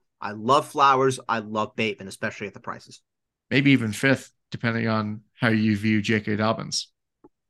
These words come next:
Speaker 1: Eh, he's not gonna catch too many passes, I don't think.
Speaker 2: Yeah, well. Anyway, this has been fun. Uh, talking about the A F C North, the main thing for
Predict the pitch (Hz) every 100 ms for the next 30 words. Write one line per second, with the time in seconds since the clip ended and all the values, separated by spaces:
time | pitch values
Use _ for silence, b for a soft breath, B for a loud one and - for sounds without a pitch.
0 | _ _ _ _ - 269 247 180 135 110
1 | - 104 - - 104 87 - 87 69 -
2 | - 98 98 - _ 98 92 - _ _
3 | _ _ _ _ _ _ _ _ _ _
4 | _ - - - _ 123 107 - _ b
5 | b b b _ _ - 170 135 139 -
6 | 156 156 151 151 135 151 160 185 - _
7 | _ _ _ _ _ 120 120 117 - 135
8 | 139 131 127 127 123 113 113 _ _ _
9 | _ _ _ 139 139 135 - 143 127 127
10 | 131 139 175 - _ _ _ _ _ -
11 | _ 127 120 147 - 139 131 135